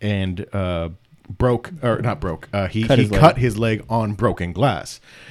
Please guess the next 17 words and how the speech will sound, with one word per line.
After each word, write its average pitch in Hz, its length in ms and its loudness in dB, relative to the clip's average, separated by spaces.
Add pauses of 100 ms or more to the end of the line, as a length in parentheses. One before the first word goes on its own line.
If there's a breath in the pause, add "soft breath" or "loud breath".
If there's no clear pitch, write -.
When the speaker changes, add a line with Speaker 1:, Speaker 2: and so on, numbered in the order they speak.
(240 loud breath)
Speaker 1:
And 107 360 0
this 160 160 4
was, 165 100 2
like, 120 240 2
in 139 140 4
daylight, 107 460 4
and 98 100 -2
there's 95 120 -2
a 95 40 0
bunch 127 180 0
of - 60 -18
people 120 220 0
around, 90 500 0
and 101 200 0
he 131 160 2
was 92 380 0
fucking, 90 460 -4